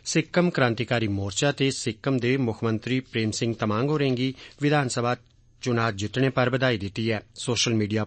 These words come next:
पोस्ट च श्री मोदी होरें आखेआ जे ओह् सिक्किम दी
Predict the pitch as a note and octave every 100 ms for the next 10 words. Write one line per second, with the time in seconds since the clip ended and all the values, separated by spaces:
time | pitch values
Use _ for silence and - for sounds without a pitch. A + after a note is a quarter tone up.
0 | - A2 A2+ A2 - A#2+ B2 G2+ G2+ A2
1 | A#2 G#2 G2+ C3 A2+ A2+ - C3+ B2+ -
2 | - - C3+ - D3+ C3